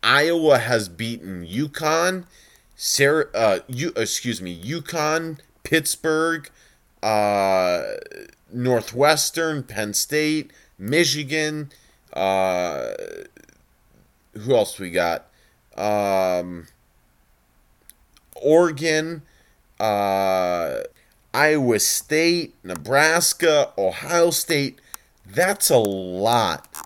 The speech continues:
of key victories. That's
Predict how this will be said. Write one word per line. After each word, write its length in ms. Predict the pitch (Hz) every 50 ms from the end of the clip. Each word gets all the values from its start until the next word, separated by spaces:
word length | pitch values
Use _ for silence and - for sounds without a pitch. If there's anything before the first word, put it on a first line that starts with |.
| - _ _ -
of 200 | 110 95 - -
key 240 | - - - 147 127
victories. 800 | 104 - 113 98 90 - - - 76 64 62 - - - - - _ _ _ _ _ -
That's 360 | - 135 135 151 151 - -